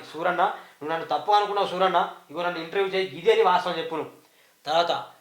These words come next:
కాంగ్రెస్ పార్టీలు దండవిటలు గారు, మీరు డైరెక్ట్ మనం చెప్పినాం, నడి బజార్లో రెండు చైర్లు ఇచ్చి కూర్చుందాం, మాట్లాడదామని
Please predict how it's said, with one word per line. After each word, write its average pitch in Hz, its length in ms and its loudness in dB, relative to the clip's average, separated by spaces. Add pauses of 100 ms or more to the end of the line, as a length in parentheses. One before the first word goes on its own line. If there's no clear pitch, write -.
(160)
కాంగ్రెస్ 185 400 0
పార్టీలు 175 240 2
దండవిటలు 180 440 2
గారు, 175 340 4
మీరు 156 160 -8
డైరెక్ట్ 175 340 0
మనం 170 260 -2
చెప్పినాం, 170 320 -4 (280)
నడి 156 160 -4
బజార్లో 185 340 2
రెండు 165 320 -4
చైర్లు 180 180 2
ఇచ్చి 185 120 -6
కూర్చుందాం, 165 420 -4
మాట్లాడదామని 151 540 0